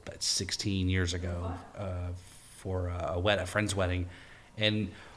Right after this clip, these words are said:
we went there, and, and, and it's, it's, it's, I look back now,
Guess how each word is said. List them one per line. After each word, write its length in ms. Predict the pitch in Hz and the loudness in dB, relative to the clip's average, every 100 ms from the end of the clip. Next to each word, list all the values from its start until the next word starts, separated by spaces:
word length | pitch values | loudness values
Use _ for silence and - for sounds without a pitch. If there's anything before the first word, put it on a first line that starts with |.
| - | 6
we 140 | 135 | 10
went 240 | 143 143 127 | 12 12 12
there, 340 | 139 127 123 | 10 12 12
and, 100 | 117 | 10
and, 160 | 113 131 | 6 4
and 220 | - 127 | 8 6
it's, 220 | 117 107 | 6 4
it's, 340 | - 120 123 - | 2 2 2 0
it's, 260 | - - | 0 -2
I 140 | - 117 | 6 8
look 440 | 120 117 120 - | 10 10 8 8
back 360 | 92 107 101 - | 8 10 8 4
now, 500 | 90 82 82 85 | 0 2 -2 -4